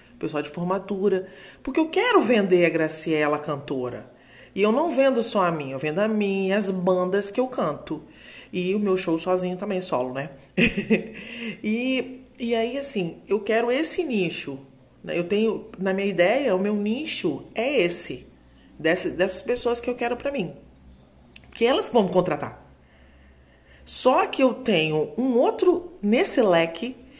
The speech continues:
eu tenho um outro, um, um outro nichozinho,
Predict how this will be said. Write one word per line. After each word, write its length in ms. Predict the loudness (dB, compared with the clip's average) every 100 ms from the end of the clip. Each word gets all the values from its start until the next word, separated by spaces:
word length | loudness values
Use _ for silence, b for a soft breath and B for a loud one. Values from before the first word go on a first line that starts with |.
| B B
eu 180 | 4 4
tenho 540 | 4 0 2 0 -4 -2
um 360 | -2 2 2 4
outro, 540 | 4 2 0 0 0
um, 840 | 2 2 2 2 2 -2 -8 -10 -10
um 300 | -6 -4 0
outro 640 | 0 -2 -2 0 0 0 -4 -16 -20 -12
nichozinho, 1120 | -2 0 2 2 0 -4 0 2 2 2 0